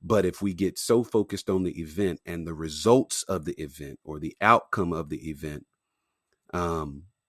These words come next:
it can go one of two ways. We can make the event our idol, you know, or we can make the lack of what we would call revival. Say if we don't get,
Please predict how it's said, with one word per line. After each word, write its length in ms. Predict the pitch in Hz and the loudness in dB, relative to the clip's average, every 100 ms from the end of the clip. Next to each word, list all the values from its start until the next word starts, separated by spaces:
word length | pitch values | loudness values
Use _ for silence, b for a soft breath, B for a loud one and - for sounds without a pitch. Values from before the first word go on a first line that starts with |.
| _ _ _ - | _ _ _ -12
it 100 | 92 | -4
can 100 | 104 | 4
go 120 | 104 | 6
one 180 | 95 104 | 6 6
of 100 | 95 | 4
two 120 | 110 | 4
ways. 520 | 107 117 73 73 - - | 6 6 4 -4 -8 -4
We 100 | 101 | -2
can 200 | 95 92 | 2 2
make 200 | 95 - | 2 0
the 180 | - | -6
event 320 | 85 76 110 - | -6 -2 -2 0
our 140 | 87 | 0
idol, 420 | 87 104 82 95 _ _ _ _ _ _ _ _ | 2 2 0 -6 _ _ _ _ _ _ _ _
you 120 | 90 | 0
know, 260 | 87 90 92 | 2 2 2
or 160 | 95 95 | 2 2
we 100 | 104 | 2
can 240 | - 90 | 0 0
make 280 | 92 92 - | 2 0 -2
the 200 | 85 85 - b | -6 -6 -10 b
lack 380 | 92 101 120 120 - | 0 4 4 2 -2
of 320 | 92 90 90 | 0 -2 -2
what 180 | 95 - | -2 0
we 120 | 92 | -2
would 160 | 85 | -2
call 220 | - 92 80 | -2 -2 0
revival. 500 | 85 82 80 80 87 | -2 -2 -2 -4 -4
Say 200 | - 85 | -2 -2
if 100 | 80 | -2
we 100 | 90 | -4
don't 220 | 85 76 | -4 -2
get, 220 | 95 104 | 0 0